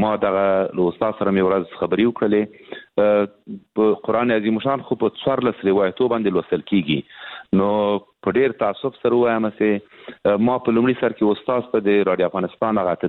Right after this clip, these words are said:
څلوېښتم استودیو، ستره استودیو ده په خدمت کې ورکړله. فوق العاده توګه ده به استاد په هفتې کې دوه ورځې راته. استاد موږ غوښتل چې مشورې مې کړې، همدغه څوارلس روایتونه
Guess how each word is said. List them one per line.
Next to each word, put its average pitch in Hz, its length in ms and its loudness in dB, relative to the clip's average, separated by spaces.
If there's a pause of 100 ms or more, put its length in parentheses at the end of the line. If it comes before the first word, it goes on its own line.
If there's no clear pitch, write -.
څلوېښتم 98 480 0
استودیو، 110 380 2 (580)
ستره 110 300 0
استودیو 107 440 0 (120)
ده 120 120 0
په - 80 -18
خدمت 120 320 -2
کې 117 160 2
ورکړله. 127 440 0 (460)
فوق 101 320 0
العاده 120 260 2 (100)
توګه 113 200 2
ده 107 120 2
به 104 120 2
استاد 139 320 -2 (100)
په 101 100 0
هفتې - 240 -2
کې 101 120 -4
دوه 117 140 2
ورځې 104 260 0
راته. 120 260 0 (640)
استاد 156 420 0 (680)
موږ 135 180 -2
غوښتل 123 420 -4
چې 123 80 2 (640)
مشورې 113 300 0
مې 135 100 0
کړې، 120 100 2
همدغه 104 240 2 (120)
څوارلس 143 300 0 (120)
روایتونه 107 420 2